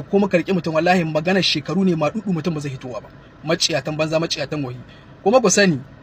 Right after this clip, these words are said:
arziki da ke gare mu na ƙasa da ma'adanai da Allah ya ba ƙasashenmu, idan muka bugo wa'annan kuɗin, za mu yi abin ne akan ilimi. In kuka zo, in muka je sai da petrol, ko muka je sai da uranium, ko muka je sai da duk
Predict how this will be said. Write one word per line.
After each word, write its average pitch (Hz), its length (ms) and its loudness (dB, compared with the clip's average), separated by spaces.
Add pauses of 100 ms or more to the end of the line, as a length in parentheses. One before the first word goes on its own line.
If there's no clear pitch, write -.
(720)
arziki 233 440 2
da 214 80 2
ke 190 140 2
gare 180 200 6
mu 185 100 4
na 165 100 2
ƙasa 165 420 0
da 165 140 4
ma'adanai 180 560 4
da 220 140 4
Allah 208 360 4
ya 180 140 4
ba 180 180 4
ƙasashenmu, 160 640 -2 (420)
idan 196 240 4
muka 220 200 4
bugo 185 160 4 (100)
wa'annan 175 240 2
kuɗin, 175 260 -4
za 196 240 4
mu 196 80 6
yi 190 200 6
abin 170 240 0
ne 170 120 0
akan 170 320 -2
ilimi. 135 360 -4 (560)
In 226 180 2
kuka 226 260 2
zo, 196 140 4 (160)
in 233 100 4
muka 233 220 4
je 202 100 4
sai 214 160 2
da 190 80 4
petrol, 151 460 0 (240)
ko 185 100 2
muka 208 220 2
je 180 100 4
sai 196 220 2
da 190 120 2
uranium, 160 460 0 (320)
ko 214 100 4
muka 226 220 2
je 185 120 2
sai 220 200 2
da 190 100 4
duk 180 220 2